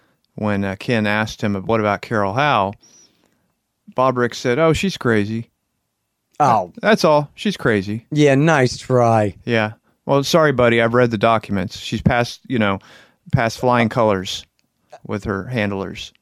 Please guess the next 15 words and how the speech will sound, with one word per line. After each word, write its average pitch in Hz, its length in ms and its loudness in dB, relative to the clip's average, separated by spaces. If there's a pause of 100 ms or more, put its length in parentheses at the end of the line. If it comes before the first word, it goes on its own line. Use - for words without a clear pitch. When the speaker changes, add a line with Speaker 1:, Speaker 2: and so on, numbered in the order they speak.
(280)
Speaker 1:
You 123 140 -4
know, 104 120 0
Speaker 2:
Yeah. 107 80 -2 (140)
Speaker 1:
that - 220 -16
totally 139 360 2
was 110 140 -6
seen 120 260 -2
as 107 280 -6 (260)
completely, 135 680 -2 (720)
uh, - 240 -16
competent, 123 760 -2 (560)
uh, 101 160 -2
very 117 260 0
much 113 300 -2
effective, 117 880 -4